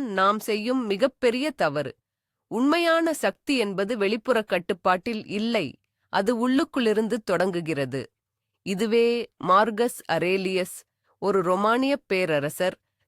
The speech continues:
தனது வாழ்நாள் முழுவதும் கடைப்பிடித்த ரகசியம். இதுதான் ஒரு சதவீதத்திற்கும் குறைவான ஆண்களால் மட்டுமே புரிந்து கொள்ளப்பட்ட மனோபலத்தின் உச்சக்கட்ட நிலை. இந்த வீடியோவில் வெறும் தத்துவத்தை பற்றி பேசப் போவதில்லை.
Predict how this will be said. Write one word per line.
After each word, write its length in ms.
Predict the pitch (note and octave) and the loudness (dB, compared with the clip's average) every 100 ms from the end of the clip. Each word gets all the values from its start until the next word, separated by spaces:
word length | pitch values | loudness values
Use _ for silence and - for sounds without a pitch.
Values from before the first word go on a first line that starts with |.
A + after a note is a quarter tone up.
| _ | _
தனது 300 | G#3+ A3+ F#3+ | 0 2 0
வாழ்நாள் 540 | E3+ F#3 A3 B3+ B3 B3 | 4 4 4 2 2 2
முழுவதும் 540 | G3+ G3+ G#3+ G#3+ B3 | 2 2 2 0 -2
கடைப்பிடித்த 640 | - F#3 G#3+ G#3+ G3 - A#3 | 0 -2 0 -2 -4 -2 -2
ரகசியம். 560 | D3 E3 - C#3+ A#2 - _ _ _ _ _ | 0 -2 -6 -8 -8 -12 _ _ _ _ _
இதுதான் 460 | G3+ A3+ A#3+ C4 D4 | -2 2 2 2 0
ஒரு 240 | G3 G3 | 0 0
சதவீதத்திற்கும் 1000 | - F3+ A3 C4+ A#3 A3+ - F#3+ - C4 C4 | 0 0 0 0 0 0 -2 -4 -2 -2 0
குறைவான 540 | G3 G#3 A3 A3 A3+ - | 0 0 2 2 2 2
ஆண்களால் 560 | E3 G3 G#3+ G#3+ G3+ | 0 0 2 4 2
மட்டுமே 460 | F#3 E3+ - G#3+ A3+ | 2 -2 -2 0 0
புரிந்து 400 | B3+ G3+ G#3 A3 | 0 -2 -2 -2
கொள்ளப்பட்ட 680 | A#3+ F#3+ F3+ E3 E3 D#3+ G3+ G#3 - _ _ | 0 0 0 -2 -4 0 -2 -2 -6 _ _
மனோபலத்தின் 840 | - F3 A3 A3 G3 F3+ - G#3 G3 | -2 2 2 2 2 0 -2 -4 -4
உச்சக்கட்ட 580 | D3+ - F#3+ F3+ - | -4 -6 -4 -4 -2
நிலை. 260 | E3+ C#3 B2+ - _ _ _ _ - | -4 -4 -6 -10 _ _ _ _ -4
இந்த 200 | A#3+ C4 | 0 2
வீடியோவில் 720 | A#3 A3+ C#4 C#4+ A3 D#3 D#3 F3+ | 2 0 2 2 2 0 -6 -2
வெறும் 320 | F#3+ A3 C#4+ | 0 2 2
தத்துவத்தை 600 | C#4+ - - D4 C4 B3+ | 0 -2 0 0 0 -4
பற்றி 360 | G#3 F#3+ - C4 | -2 -4 -2 -6
பேசப் 420 | - F#3+ F#3+ G3+ | -2 -4 -4 -6
போவதில்லை. 560 | E3+ D3 C#3+ C3 B2+ | -4 -2 -2 -4 -6